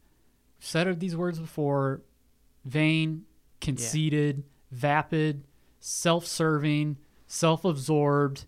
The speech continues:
Speaker 2: Yeah.
Speaker 1: um, grating, obnoxious, annoying.
Speaker 2: Yeah.
Speaker 1: And there's no, there's little to no value.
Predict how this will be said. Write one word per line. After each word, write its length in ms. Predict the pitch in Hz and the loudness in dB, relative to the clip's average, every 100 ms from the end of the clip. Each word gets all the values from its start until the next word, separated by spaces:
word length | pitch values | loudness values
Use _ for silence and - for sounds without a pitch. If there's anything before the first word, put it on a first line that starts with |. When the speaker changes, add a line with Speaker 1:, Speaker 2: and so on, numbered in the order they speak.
| - | -12
Speaker 2:
Yeah. 200 | 131 113 101 - | -8 -8 -10 -4
Speaker 1:
um, 360 | 143 135 131 - | 0 2 0 -6
grating, 680 | 139 156 165 175 175 170 175 - | -2 2 4 2 0 0 -4 -8
obnoxious, 960 | 123 127 143 151 - - 156 151 - - | -8 0 2 2 -4 -6 -4 -4 -10 -10
annoying. 840 | 123 123 151 156 156 151 156 151 - | -6 0 2 4 2 0 -2 -4 -6
Speaker 2:
Yeah. 220 | 131 110 104 _ _ _ | -8 -8 -10 _ _ _
Speaker 1:
And 420 | 175 143 147 165 143 | 0 2 2 -2 0
there's 380 | 156 151 135 | 2 2 -2
no, 840 | 147 135 147 156 160 160 160 165 160 - _ _ _ _ _ _ | -4 -2 2 4 4 4 4 0 -4 -16 _ _ _ _ _ _
there's 300 | 151 143 120 | -2 -2 -2
little 300 | 135 202 226 | 2 6 4
to 140 | 220 208 | 2 -2
no 200 | 180 170 | 0 0
value. 680 | 135 143 139 139 139 135 | 0 0 2 0 0 -2